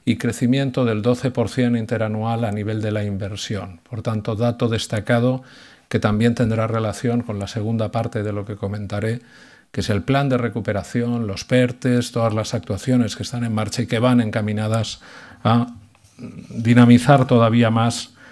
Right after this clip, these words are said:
eh, la inversión. De momento, lo que vemos, las, tanto las, ah, previsiones oficiales como las previsiones de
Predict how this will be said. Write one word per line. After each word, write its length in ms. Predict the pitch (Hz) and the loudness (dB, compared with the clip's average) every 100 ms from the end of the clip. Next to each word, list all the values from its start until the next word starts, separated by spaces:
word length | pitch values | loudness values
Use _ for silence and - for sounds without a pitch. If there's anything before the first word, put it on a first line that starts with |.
| - - _ | -20 -20 _
eh, 260 | 117 110 110 | -2 0 2
la 140 | 113 | 2
inversión. 640 | 113 107 98 - 101 98 - - _ - | 2 2 0 0 0 -2 -12 -20 _ -6
De 100 | 107 | -2
momento, 640 | 110 120 135 127 151 175 - _ | 2 4 4 2 0 0 -10 _
lo 160 | 107 - | -8 -4
que 120 | 104 | 0
vemos, 500 | 117 127 143 147 - | 2 2 0 -6 -10
las, 440 | 107 98 - - - | -10 -10 -12 -16 -14
tanto 340 | 107 110 123 | -12 -6 -2
las, 420 | 113 98 - - - - - _ _ _ _ | -2 -2 -6 -12 -20 -20 -20 _ _ _ _
ah, 360 | 101 98 - - | -4 -4 -6 -6
previsiones 560 | 113 107 101 131 135 139 | -2 -2 0 -2 -2 -6
oficiales 640 | - 120 139 135 135 127 | -4 -2 0 2 0 -2
como 300 | - 131 131 | 0 2 2
las 160 | 120 - | 0 -2
previsiones 800 | 120 110 107 - 139 135 127 113 | -2 0 -2 0 0 2 2 2
de 280 | 107 107 | -2 -2